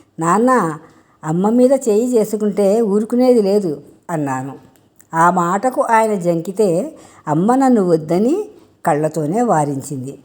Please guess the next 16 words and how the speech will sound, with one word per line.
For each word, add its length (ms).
అమ్మకు 460
ఇష్టం 440
లేని 200
పని 500
నేను 300
చేస్తానా? 720
అయితే 600
మళ్ళీ 400
నాన్న 420
నా 180
ఎదురుగా 500
అమ్మ 220
మీద 180
చెయ్యెత్తలేదు. 880
తాగి 420
తాగి 460